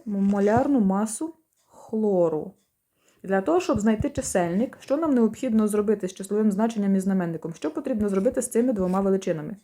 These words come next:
Перемножити їх. Чому? Тому що шість поділити на два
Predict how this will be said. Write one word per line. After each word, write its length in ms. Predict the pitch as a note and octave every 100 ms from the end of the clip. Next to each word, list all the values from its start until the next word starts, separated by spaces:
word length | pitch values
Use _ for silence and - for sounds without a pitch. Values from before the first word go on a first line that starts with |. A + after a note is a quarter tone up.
| _ _ _ _ - -
Перемножити 640 | A#3+ A#3+ A#3+ A3 E3+ D#3
їх. 280 | D3 - _ _ _ _ _ _ _ _ -
Чому? 380 | D4 D4+ G#3 -
Тому 300 | A3 A#3 G#3
що 200 | - F3
шість 600 | - - A3+ - - _ -
поділити 760 | F#3+ F#3+ A3 G#3+ E3 - - - -
на 160 | E3
два 440 | D#3 D#3+ G3 D4